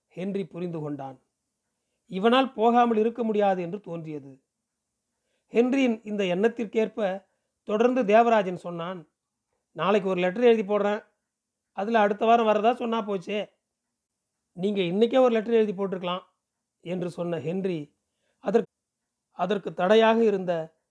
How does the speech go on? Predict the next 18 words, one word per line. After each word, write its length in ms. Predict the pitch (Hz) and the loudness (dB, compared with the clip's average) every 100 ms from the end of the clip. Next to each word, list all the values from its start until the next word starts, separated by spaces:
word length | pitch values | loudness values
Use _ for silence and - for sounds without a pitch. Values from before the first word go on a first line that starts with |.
| _ | _
இன்றைய 400 | - 196 202 196 | -12 -6 -2 -2
பஞ்சாயத்து 560 | - 185 202 254 240 214 | -4 -2 2 4 2 -2
நிகழ்ச்சிகளை 500 | 190 196 185 185 170 | -2 -4 -4 -6 -6
பற்றி 280 | 185 165 202 | -8 -8 -6
எண்ணினான். 500 | 170 165 147 135 135 _ _ _ _ _ _ - | -6 -6 -6 -10 -16 _ _ _ _ _ _ -2
தேவராஜனுக்கும் 920 | 175 214 226 208 185 180 - 175 151 _ | 4 4 4 2 0 -6 -8 -12 -12 _
அது 240 | _ 180 175 | _ -8 -6
பற்றி 240 | 170 214 | -6 -8
நினைப்பு 320 | 180 170 165 | -6 -8 -8
வந்தது. 460 | 160 143 135 131 _ _ _ _ _ _ _ _ _ _ _ | -10 -8 -12 -16 _ _ _ _ _ _ _ _ _ _ _
"இன்னைக்கு 400 | 185 190 175 180 | -6 -4 -4 0
எவ்வளவு 360 | 170 208 240 | 2 4 4
பெரிய 240 | 220 208 196 | 6 2 2
காரியம் 360 | 196 214 208 | 2 2 2
செஞ்சிருக்கோம். 540 | 185 180 180 160 202 180 - _ _ _ _ _ _ _ _ | -2 -8 -10 -8 -8 -8 -14 _ _ _ _ _ _ _ _
என்னை 260 | - 160 180 | -6 -2 0
பொறுத்த 240 | 180 196 | 0 2
வரைக்கும் 380 | 226 214 214 202 | 2 4 2 0